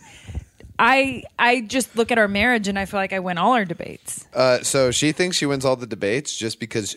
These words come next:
Speaker 2: she speaks more loudly and she speaks <laughs> more. And then I just quietly go off in my thing and just be like, knowing that she's wrong, and, and I just do my own thing.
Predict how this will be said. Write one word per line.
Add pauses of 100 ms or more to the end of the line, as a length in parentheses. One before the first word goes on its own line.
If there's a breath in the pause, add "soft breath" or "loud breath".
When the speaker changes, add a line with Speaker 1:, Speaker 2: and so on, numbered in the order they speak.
Speaker 2:
she
speaks
more
loudly (140)
and
she
speaks
<laughs>
more. (400 loud breath)
And
then
I
just
quietly
go
off
in
my
thing
and
just
be
like,
knowing
that
she's
wrong, (160)
and, (500 soft breath)
and (160)
I
just
do
my
own
thing.